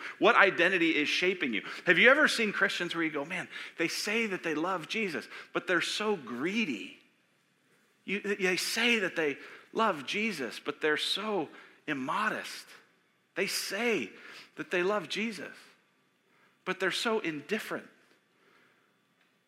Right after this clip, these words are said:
to racism. They say they love Jesus, but they're workaholics just like everybody else. They say they love Jesus, but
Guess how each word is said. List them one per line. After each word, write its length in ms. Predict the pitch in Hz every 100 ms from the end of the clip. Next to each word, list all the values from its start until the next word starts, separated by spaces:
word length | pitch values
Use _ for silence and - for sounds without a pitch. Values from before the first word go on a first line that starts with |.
| -
to 100 | 165
racism. 500 | 190 220 - 143 - - _ _ _ _ _ _ _ _ _ _ _ _ _ _ _ _ _ -
They 120 | 202
say 600 | - - 233 233 165 95 - - _ _ _ -
they 100 | 190
love 200 | 190 156
Jesus, 400 | - 208 180 - - - _ _ _ _ _ _ _ _ -
but 160 | 185
they're 140 | 226 202
workaholics 800 | 196 196 180 175 190 185 -
just 160 | - 151
like 140 | 160 156
everybody 420 | 170 160 175 175
else. 100 | 185 _ _ _ _ _ _ _ _ _ _ _ -
They 140 | 196
say 300 | 190 - 208
they 140 | 208 185
love 220 | 170 151
Jesus, 480 | - 208 190 110 -
but 160 | 131